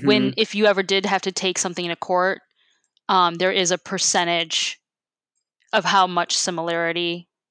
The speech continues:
Speaker 1: before a judge would be like, "Yeah, you totally stole their idea," kinda thing. I could be wrong on that, though.
Speaker 2: There's obvious, you know, if there's obvious character traits and, you know,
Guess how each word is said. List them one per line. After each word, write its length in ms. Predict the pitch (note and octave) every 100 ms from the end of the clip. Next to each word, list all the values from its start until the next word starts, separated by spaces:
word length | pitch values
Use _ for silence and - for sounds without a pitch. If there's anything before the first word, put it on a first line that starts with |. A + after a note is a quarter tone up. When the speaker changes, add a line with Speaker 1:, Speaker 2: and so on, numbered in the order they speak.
| -
Speaker 1:
before 420 | F#3 G3 F3 F3 -
a 60 | G3+
judge 260 | F#3 E3
would 100 | E3+
be 120 | E3+
like, 180 | E3+ D#3+
"Yeah, 120 | E3+
you 160 | D#3 D#3
totally 400 | - D#3+ D#3+ D#3+
stole 240 | - E3+
their 160 | D#3+ D#3+
idea," 300 | D3+ D#3 D#3
kinda 240 | - D#3+ E3
thing. 300 | D#3 D#3+ D#3+ - - - -
I 60 | G#3+
could 180 | A#3 A3+
be 100 | G#3
wrong 260 | F#3 E3+
on 100 | D#3+
that, 220 | D#3 D3+ -
though. 280 | D3+ D#3 - -
Speaker 2:
There's 200 | G#3 G3
obvious, 500 | E3+ D#3 C#3+ C3 -
you 100 | D3
know, 240 | B2 B2
if 140 | C3+ B2
there's 180 | C3
obvious 340 | C3+ C3 B2 -
character 480 | - B2 A#2 A#2 A2
traits 520 | - A2+ A2 G#2+ -
and, 260 | A2 G#2+ -
you 120 | B2
know, 260 | G#2+ G#2